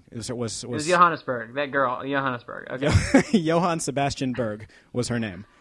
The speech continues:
Speaker 2: <laughs> That's an
Speaker 1: Uh,
Speaker 2: epic name.
Speaker 1: <laughs> it's a really crazy, it's a family name. It's, it kinda goes back otherwise. Oh, by the way, the, uh, the date is, what the hell's the date? Was the twenty-fourth and the podcast is called
Speaker 2: Twenty-fourth. It is,
Speaker 1: Podseidon?
Speaker 2: it
Speaker 1: Yeah.
Speaker 2: is, uh,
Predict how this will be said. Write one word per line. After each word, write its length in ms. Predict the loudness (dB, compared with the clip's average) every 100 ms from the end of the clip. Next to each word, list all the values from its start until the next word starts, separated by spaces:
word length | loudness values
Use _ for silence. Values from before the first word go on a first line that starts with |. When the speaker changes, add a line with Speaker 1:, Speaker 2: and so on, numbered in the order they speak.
| _
Speaker 2:
<laughs> 840 | -20 -20 _ -20 -20 _ -18 -12
That's 140 | -6 -4
an 160 | -2 -4
Speaker 1:
Uh, 20 |
Speaker 2:
epic 200 | -6 -8
name. 120 | 2
Speaker 1:
<laughs> 20 | 4
it's 380 | 6 4 6
a 60 | 4
really 640 | 4 4 6 4 2 -2
crazy, 460 | -4 -4 0 0 0
it's 100 | -2
a 60 | 2
family 320 | 2 2 0
name. 260 | -2 -4
It's, 180 | -4 -6
it 160 | -8 -6
kinda 220 | -4 -2
goes 160 | -2 -4
back 300 | -6 -6 -4
otherwise. 500 | -4 -4 -6 -8 -12 _ _ _ -8
Oh, 120 | 0
by 100 | 2
the 80 | 2
way, 140 | -2
the, 280 | -4 -6 -8
uh, 200 | -8 -10 -12
the 120 | -10
date 240 | -4 -2 0
is, 400 | -2 -4 -6 -8
what 80 | -8
the 40 | -6
hell's 160 | -6
the 80 | -8
date? 300 | -14 -14 -10
Was 120 | -8
the 80 | -8
twenty-fourth 880 | -8 -6 -6 -6 -12 -6 -2 0 -2
and 100 | -6
the 60 | -4
podcast 480 | -2 -2 -4 -4 -4
is 80 |
called 320 | -2 0 0 -2 _
Speaker 2:
Twenty-fourth. 160 | -2 0
It 40 |
is, 60 | 0
Speaker 1:
Podseidon? 300 | 0 0 -4
Speaker 2:
it 40 |
Speaker 1:
Yeah. 80 | -4
Speaker 2:
is, 220 | -6 -6
uh, 240 | -6 -6